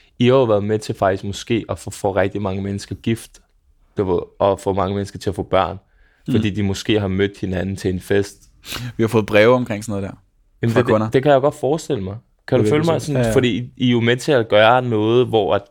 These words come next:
Speaker 1: I bringer folk sammen.
Speaker 2: Helt sikkert.
Speaker 1: Og den
Speaker 2: Det er jeg
Speaker 1: del
Speaker 2: glad
Speaker 1: af
Speaker 2: for, du
Speaker 1: det,
Speaker 2: synes.
Speaker 1: den del af det, du ved, bliver der ikke fokuseret på.
Speaker 2: Nej, nej, nej. Jamen, jeg tror også, at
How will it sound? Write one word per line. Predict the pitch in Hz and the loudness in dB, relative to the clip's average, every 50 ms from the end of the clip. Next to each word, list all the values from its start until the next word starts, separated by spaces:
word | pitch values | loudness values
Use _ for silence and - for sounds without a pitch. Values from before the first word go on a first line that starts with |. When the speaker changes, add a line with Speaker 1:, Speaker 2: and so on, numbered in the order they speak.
| _ _ - | _ _ -6
Speaker 1:
I | 107 101 | -6 -4
bringer | 98 - - 101 95 92 92 | -4 -2 0 0 0 0 -4
folk | - - - 71 - | -2 -2 -2 -2 -2
sammen. | - - 104 - - - - - _ _ _ _ - - | -2 -4 -4 -4 -4 -10 -18 -20 _ _ _ _ -20 -18
Speaker 2:
Helt | - - - - | -16 -16 -16 -10
sikkert. | - - - - - - _ | -8 -8 -8 -8 -12 -8 _
Speaker 1:
Og | - 107 - | -4 0 4
den | - 139 147 | 4 4 4
Speaker 2:
Det | 131 | 2
er | - - _ - | -4 -12 _ 2
jeg | - 135 | 4 6
Speaker 1:
del | 131 127 | 6 6
Speaker 2:
glad | 117 104 104 | 6 6 6
Speaker 1:
af | |
Speaker 2:
for, | 101 | 4
du | 101 | 2
Speaker 1:
det, | 104 101 | 0 -2
Speaker 2:
synes. | - 87 - - _ _ _ _ - _ | -4 -8 -10 -10 _ _ _ _ -2 _
Speaker 1:
den | 123 127 127 127 | 2 2 2 4
del | 147 143 135 120 104 | 2 2 4 4 4
af | 98 101 | 4 4
det, | 101 104 101 - - - | 2 0 -2 -2 -6 -6
du | 98 95 | -4 -4
ved, | 85 | -4
bliver | - - 92 | 0 0 2
der | 85 92 | 2 2
ikke | 123 123 | 0 0
fokuseret | - 160 123 98 - - - - - - | -2 -6 -6 -6 -8 -8 -8 -8 -8 -8
på. | - - - - _ - | -12 -14 -14 -16 _ -10
Speaker 2:
Nej, | 117 113 110 | -8 -6 -6
nej, | 104 101 - - | -6 -6 -8 -10
nej. | - - - _ _ _ _ _ _ - - - - - - - _ | -12 -14 -16 _ _ _ _ _ _ -20 -20 -20 -20 -20 -20 -12 _
Jamen, | - 95 101 101 | -4 0 0 0
jeg | 92 87 | 0 0
tror | - - 107 104 101 | 0 0 2 4 4
også, | 95 101 113 | 2 0 -4
at | 101 - _ - | -8 -10 _ -20